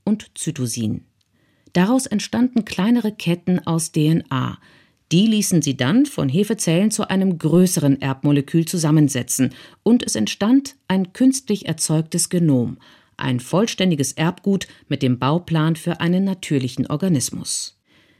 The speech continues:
Dieses künstlich hergestellte Genom verpflanzten Craig Venter und Mitarbeiter dann in ein Bakterium der verwandten Art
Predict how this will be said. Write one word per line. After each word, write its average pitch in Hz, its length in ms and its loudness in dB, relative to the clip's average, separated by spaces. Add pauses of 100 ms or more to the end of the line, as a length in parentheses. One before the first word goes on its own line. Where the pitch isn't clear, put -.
(320)
Dieses 160 420 0
künstlich 269 540 0
hergestellte 175 500 -2
Genom 143 480 0 (320)
verpflanzten 196 640 -2
Craig 165 340 -4
Venter 175 420 -2
und 156 240 -4
Mitarbeiter 170 520 -2
dann 160 400 0 (300)
in 220 180 -4
ein 208 160 0
Bakterium 226 720 2
der 196 100 -2
verwandten 156 540 0
Art 170 340 -2